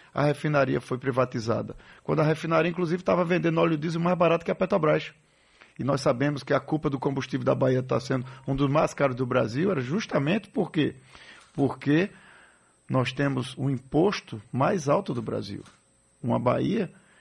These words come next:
que cada vez mais fica perdendo competitividade pelo arroz dos impostos.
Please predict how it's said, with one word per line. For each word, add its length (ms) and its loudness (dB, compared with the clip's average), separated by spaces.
que 100 -10
cada 320 0
vez 220 0
mais 360 0
fica 440 -6
perdendo 500 0
competitividade 920 -2
pelo 180 4
arroz 320 4
dos 220 -4
impostos. 600 -2